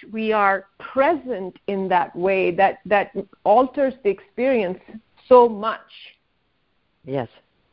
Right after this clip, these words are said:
Speaker 2: yes.
Speaker 1: Yeah.
Speaker 2: And that both of those are available in these kinds of times.
Speaker 1: Yeah.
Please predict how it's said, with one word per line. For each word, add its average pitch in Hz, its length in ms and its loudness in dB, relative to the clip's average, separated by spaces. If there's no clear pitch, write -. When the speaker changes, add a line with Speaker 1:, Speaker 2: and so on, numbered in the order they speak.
Speaker 2:
yes. 139 240 -4
Speaker 1:
Yeah. - 100 -18
Speaker 2:
And 196 160 2
that 170 160 -4
both 208 240 2
of 180 140 -4
those 160 260 0
are 151 160 0
available 147 720 0
in 143 220 -4
these 143 220 -4
kinds 135 300 -2
of 123 160 -2
times. 151 460 -6
Speaker 1:
Yeah. 185 300 0